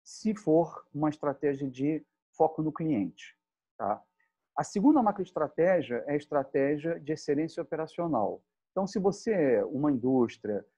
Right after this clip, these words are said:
se você é uma empresa que presta serviço, por exemplo, pra outras indústrias, né? Se você tá no segmento que a gente chama de B two B,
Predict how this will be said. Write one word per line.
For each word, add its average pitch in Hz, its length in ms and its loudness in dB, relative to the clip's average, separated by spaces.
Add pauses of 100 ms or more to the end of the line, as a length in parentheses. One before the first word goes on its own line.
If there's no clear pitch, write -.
se - 140 -10
você 139 220 -4
é - 20 -2
uma 160 120 -2
empresa 139 380 0
que 135 140 -8
presta 131 340 -6
serviço, 110 840 -8 (280)
por 151 100 2
exemplo, 127 420 -2
pra 117 160 0
outras 120 380 0
indústrias, 104 720 -2
né? 117 160 -6
Se - 100 -16
você 131 240 -6
tá 147 140 -6
no 135 80 -2
segmento 123 460 -4
que - 60 -6
a 120 40 -4
gente 135 260 -4
chama 127 580 -2 (300)
de 113 80 -2
B 123 160 6
two 107 160 -6
B, 113 340 2